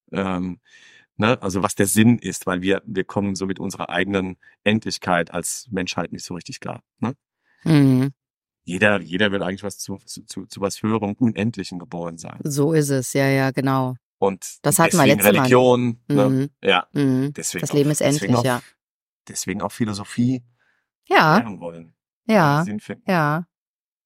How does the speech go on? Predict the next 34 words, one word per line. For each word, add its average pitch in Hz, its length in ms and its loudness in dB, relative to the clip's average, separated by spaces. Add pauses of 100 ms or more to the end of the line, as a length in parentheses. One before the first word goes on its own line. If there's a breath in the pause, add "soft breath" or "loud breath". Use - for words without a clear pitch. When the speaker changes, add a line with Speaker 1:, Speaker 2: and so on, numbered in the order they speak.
(320)
Speaker 1:
Die 113 80 -10
Katze 147 280 -2
liegt 151 260 -2
und 165 120 -4
genießt. 156 560 -6 (1400)
Ich - 140 -16
werde 98 100 -6
das - 120 -8
heute 107 180 0
auch 131 80 0
noch 135 140 -4
machen 85 240 -10
übrigens, - 420 -18
hab - 80 -14
ich - 260 -18 (580 loud breath)
Speaker 2:
Aber 196 300 4
guck 220 160 0
mal, 196 120 8
was 165 160 4
Speaker 1:
in 175 40 4
der 151 60 4
Speaker 2:
macht - 100 -4
die 104 40 4
Speaker 1:
Tat - 80 2
Speaker 2:
auch? 139 140 0
Die - 120 -16
Speaker 1:
vorgenommen. 180 280 2
Speaker 2:
frisst - 160 -4
und 156 160 -4
kackt. - 460 -6 (180)
Also, 160 400 0 (580)
die 175 160 2
muss 190 240 2
nicht, 175 280 -2